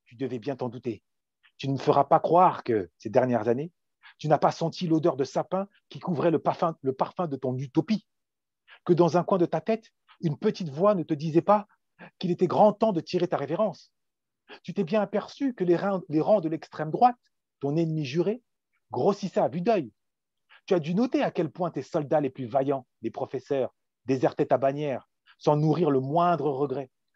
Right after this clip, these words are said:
la conscience nimbée de résignation et le cœur soulagé. Ton obstination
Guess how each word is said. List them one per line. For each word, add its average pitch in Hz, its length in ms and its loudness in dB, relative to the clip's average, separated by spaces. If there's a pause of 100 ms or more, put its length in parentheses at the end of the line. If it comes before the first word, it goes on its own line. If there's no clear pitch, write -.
(140)
la 139 140 4
conscience 160 640 -2
nimbée 151 480 4
de 131 100 0
résignation 131 720 -4 (800)
et 151 80 4
le 139 80 6
cœur - 220 0
soulagé. 127 420 -2 (960)
Ton 139 160 4
obstination 202 640 2